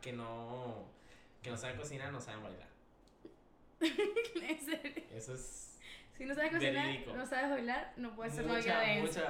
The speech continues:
Speaker 1: muchas de las personas, sí, exacto.
Speaker 2: Buena probabilidad.
Speaker 1: Lo bueno es que yo no estoy buscando
Speaker 2: Me,
Speaker 1: novia.
Speaker 2: me voy a, me voy a poner a prestar atención a ver si yo puedo distinguir con la cara si tiene sazón o no.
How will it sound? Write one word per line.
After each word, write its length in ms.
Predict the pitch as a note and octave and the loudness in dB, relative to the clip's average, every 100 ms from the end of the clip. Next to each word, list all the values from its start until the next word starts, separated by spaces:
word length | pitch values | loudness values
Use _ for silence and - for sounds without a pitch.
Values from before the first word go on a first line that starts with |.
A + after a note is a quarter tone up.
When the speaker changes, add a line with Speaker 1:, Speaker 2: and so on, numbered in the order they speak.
| B2 | 0
Speaker 1:
muchas 200 | B2 C3 | -4 -4
de 160 | B2+ B2 | -2 -2
las 140 | A#2 | -2
personas, 300 | G#2+ - F2+ - - | -6 -12 -16 -10 -10
sí, 60 | - - | -10 -14
exacto. 260 | - - - - - - - - - - A#3 | -18 -18 -16 -16 -16 -18 -18 -20 -18 -14 -8
Speaker 2:
Buena 320 | A#3+ A3+ A#3+ | -4 -2 -2
probabilidad. 480 | C4+ A#3+ G#3+ G#3+ G3+ | 0 0 0 -2 0
Speaker 1:
Lo 60 | |
bueno 140 | F#3+ G#3+ | 2 2
es 40 | |
que 60 | G#3 | 2
yo 60 | E3 | 0
no 60 | |
estoy 140 | E3+ F3 | 0 -2
buscando 220 | E3+ B3+ | -4 -2
Speaker 2:
Me, 80 | C#4 | -2
Speaker 1:
novia. 160 | - | 0
Speaker 2:
me 140 | C#4 C#4+ | 2 6
voy 300 | C#4 C4+ C#4 | 6 6 6
a, 240 | C#4+ C#4 | 4 2
me 200 | C#4 C4 | 2 4
voy 220 | B3 B3 B3 | 4 4 4
a 280 | C4+ C#4 C#4 | 6 6 4
poner 220 | B3+ A#3 | 2 2
a 40 | |
prestar 260 | C#4 B3+ A#3 | 2 2 2
atención 340 | C4+ B3+ A#3 A#3 | 0 0 2 2
a 40 | |
ver 160 | B3+ C4 | 2 0
si 120 | B3+ | 0
yo 140 | B3+ | 0
puedo 140 | C4 C4 | 2 2
distinguir 580 | C#4 B3+ B3 B3+ D4 - - | 0 -2 0 2 0 -2 0
con 200 | B3+ C#4 | 4 4
la 140 | C#4 | 4
cara 380 | C#4 C#4 D#4+ E4+ - - - | 4 4 2 -2 -8 -12 -12
si 120 | - | -8
tiene 180 | B3+ C#4 | -4 -2
sazón 240 | C#4+ C#4 C4 | 0 0 0
o 40 | A#3+ | 0
no. 180 | G3 | 0